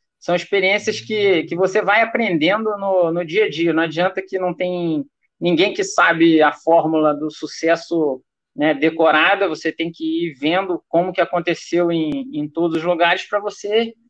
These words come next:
ir caminhando nessa direção. Acho que é mais ou menos por aí. E esse tempo, esse tempo livre tá sendo essencial pra gente poder, é, aumentar essa,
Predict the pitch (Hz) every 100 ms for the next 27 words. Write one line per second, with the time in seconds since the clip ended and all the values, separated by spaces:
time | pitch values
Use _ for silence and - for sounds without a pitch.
0 | _ _ _ - 170 165 190 196 185 196
1 | 190 190 202 180 196 226 - 147 143 147
2 | - 170 165 156 143 156 165 165 170 165
3 | 185 185 156 165 190 190 - 196 202 208
4 | 180 147 127 127 - 143 - - 170 165
5 | 190 196 196 - 202 202 190 156 151 -
6 | 214 226 180 175 175 165 170 165 185 160
7 | 156 165 160 160 151 127 123 _ _ _
8 | - 139 139 131 120 143 175 175 139 156
9 | 165 160 - 156 143 120